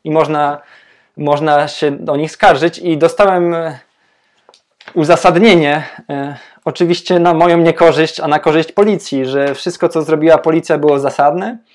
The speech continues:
Nie wykluczam, że nagram jeszcze wideo z komentarzem do tego, co tu otrzymałem,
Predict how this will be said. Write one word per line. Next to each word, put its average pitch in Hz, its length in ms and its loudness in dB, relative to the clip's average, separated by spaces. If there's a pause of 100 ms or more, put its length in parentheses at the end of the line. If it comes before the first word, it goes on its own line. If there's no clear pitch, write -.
(300)
Nie 170 200 0
wykluczam, 190 480 0
że 175 220 4
nagram 180 400 2
jeszcze 160 400 -2
wideo 165 340 2
z - 80 -8
komentarzem 160 560 0
do 143 80 -2
tego, 143 240 -2
co 147 100 -8
tu 143 140 -4
otrzymałem, 147 640 -4